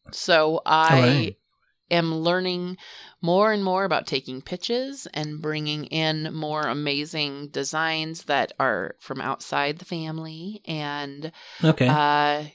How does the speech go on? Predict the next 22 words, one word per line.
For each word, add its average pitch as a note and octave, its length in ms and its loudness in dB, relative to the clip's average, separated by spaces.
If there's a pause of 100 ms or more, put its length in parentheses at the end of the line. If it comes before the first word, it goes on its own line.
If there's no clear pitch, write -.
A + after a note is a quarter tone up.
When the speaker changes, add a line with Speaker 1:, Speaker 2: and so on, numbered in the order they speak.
(140)
Speaker 1:
getting D#3+ 320 -2
real D#3 240 -4
excited D#3 500 -4
about D3+ 280 -2
some D#3+ 200 -10
of D#3 60 -8
the D#3 80 -14
things D#3+ 340 -6
that D#3+ 100 -8
are D#3 60 -2
in D3+ 140 -6
the D3+ 80 -8
future F3 400 -6
that F3 120 -6
I E3+ 100 -2
can't E3+ 280 -6
talk E3+ 240 -6
about F3 280 -4
quite F3+ 260 -4
yet. F#3+ 600 -4 (160)
And, D#3 680 0 (600)
um, D#3 640 4